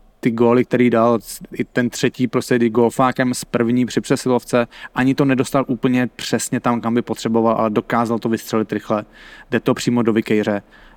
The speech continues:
A skvělá práce. Prostě v Liberci, nejlepší hráči Liberce jsou nejlepší hráči. My jsme se bavili o tom, že Liberec má relativně úzký kádr, ale prostě ty hráči, který mají vypr-, že si ty nejlepší hráči nemůžou dovolit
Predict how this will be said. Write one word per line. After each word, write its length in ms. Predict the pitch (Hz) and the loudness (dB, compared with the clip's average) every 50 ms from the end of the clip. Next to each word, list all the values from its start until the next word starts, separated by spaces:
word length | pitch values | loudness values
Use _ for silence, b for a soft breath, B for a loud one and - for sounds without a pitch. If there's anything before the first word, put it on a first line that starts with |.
| b | b
A 360 | - 104 101 101 98 98 101 - - - - - _ _ _ | 0 0 2 2 2 0 -2 -4 -8 -14 -20 -20 _ _ _
skvělá 440 | - - - - - 123 123 120 117 | -12 -12 -6 -2 0 2 4 2 2
práce. 400 | - - 113 107 110 - - 107 | 2 2 0 0 0 0 -2 -4
Prostě 240 | 95 113 98 - 127 | -4 -4 -4 -2 0
v 80 | 113 117 | 2 2
Liberci, 460 | 123 123 123 135 127 - - - 123 | 2 4 4 2 2 2 0 0 2
nejlepší 400 | 120 123 139 147 139 - - 139 | 2 2 2 0 0 0 0 0
hráči 300 | 117 123 117 120 - 127 | 0 0 -2 0 0 -2
Liberce 500 | 107 104 107 117 113 - - 120 117 117 b b b b b | 0 0 0 -2 -2 -2 -2 -4 -4 -4 b b b b b
jsou 220 | - - 131 120 | -4 0 0 2
nejlepší 320 | 113 110 113 110 - - | 2 2 0 0 0 -2
hráči. 300 | 110 110 107 104 - - | 0 0 0 0 0 -2
My 60 | 107 107 | 0 0
jsme 100 | 131 143 | 0 2
se 120 | - 151 | 2 4
bavili 220 | 131 123 123 123 | 4 4 4 4
o 100 | 120 113 | 2 2
tom, 140 | 107 123 117 | 2 0 0
že 80 | 110 113 | 0 0
Liberec 360 | 107 107 107 117 117 110 - | 0 0 0 0 0 -2 -2
má 200 | - 110 107 110 | -2 0 0 0
relativně 480 | 107 107 107 110 110 - 107 110 110 110 | 2 2 0 0 0 -2 -2 -2 -2 0
úzký 360 | 101 110 - - - 117 107 | -2 -4 -4 -2 -2 -2 0
kádr, 380 | - 107 95 95 110 117 147 170 b b b b b b b b b b - | 0 -2 -2 0 0 -2 -2 -4 b b b b b b b b b b 0
ale 160 | - 117 120 | 0 0 2
prostě 220 | - 127 - - | 0 0 -2 0
ty 120 | - - 123 | 0 0 0
hráči, 360 | 117 113 110 113 - - 120 | 2 0 0 0 -2 -4 -2
který 260 | - 120 117 113 113 - - | 0 2 2 2 2 0 -2
mají 180 | - 117 113 113 | -4 -2 2 2
vypr-, 240 | 117 113 - 104 - - | 2 2 0 -2 -6 -4
že 200 | 117 117 120 110 | -2 0 0 0
si 120 | - - | -2 -2
ty 140 | 113 - 127 | 0 0 2
nejlepší 300 | 117 117 117 110 - 135 | 2 0 0 0 0 0
hráči 280 | 117 113 107 107 - 123 | 0 0 0 0 0 -2
nemůžou 340 | 120 127 139 143 127 139 127 | 0 0 0 2 2 2 2
dovolit 360 | 123 120 110 113 117 117 | 2 2 2 2 2 2